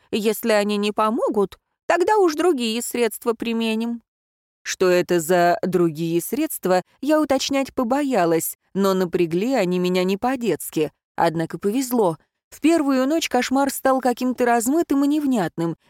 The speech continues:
я даже не проснулась, а на вторую даже не явился. Слава всем лекарям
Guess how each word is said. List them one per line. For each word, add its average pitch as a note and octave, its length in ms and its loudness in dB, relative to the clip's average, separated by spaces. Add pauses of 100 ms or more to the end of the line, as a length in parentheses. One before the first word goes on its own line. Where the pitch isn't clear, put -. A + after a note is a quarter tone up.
я C4+ 180 2
даже C4+ 240 2
не C4+ 120 2
проснулась, C4 720 0 (180)
а F3+ 220 2
на F3 140 0
вторую F3+ 760 0
даже A3 380 0
не A#3 180 2
явился. A3 760 -2 (380)
Слава F#3 500 2
всем F3 300 -2
лекарям F#3+ 500 0